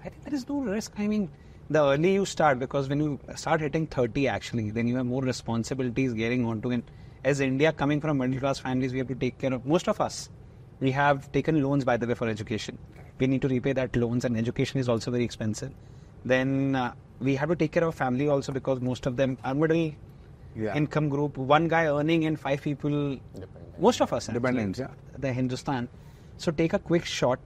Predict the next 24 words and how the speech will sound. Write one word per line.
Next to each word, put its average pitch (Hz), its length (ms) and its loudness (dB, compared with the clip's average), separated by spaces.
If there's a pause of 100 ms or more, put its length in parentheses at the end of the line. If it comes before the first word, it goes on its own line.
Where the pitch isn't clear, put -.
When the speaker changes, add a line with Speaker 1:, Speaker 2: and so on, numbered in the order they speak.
(120)
Speaker 1:
I 123 160 0
personally 127 400 -2
believe, 117 420 0
and 117 420 -2
feel 135 260 0
fast, 131 340 -4
it's, 127 320 -8
I 113 140 -2
would 113 180 -4
say. - 280 -8 (340)
गलती 135 320 2
होगी, 185 240 2
move 175 240 0
on 170 100 2
करो, 139 300 0
and 135 160 -4 (380)
like 151 200 4
you 180 80 4
were 180 140 6
saying, 165 300 0
analysis 151 520 0
करने 135 200 0
का 139 140 -4
कोई 131 160 -2